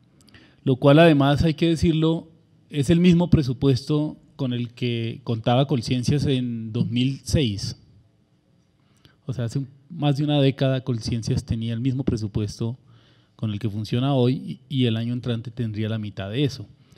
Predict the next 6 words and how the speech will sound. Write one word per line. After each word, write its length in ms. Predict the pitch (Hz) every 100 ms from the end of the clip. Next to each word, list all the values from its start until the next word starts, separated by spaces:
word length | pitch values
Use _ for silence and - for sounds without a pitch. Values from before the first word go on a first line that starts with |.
| _ _ -
O 40 |
sea, 200 | 117 113
claramente 920 | 120 113 127 135 127 131 127 123 113 - - - - _ -
una 160 | 120
inversión 500 | 123 123 117 - 110
decreciente 880 | 110 113 113 107 117 113 107 120 123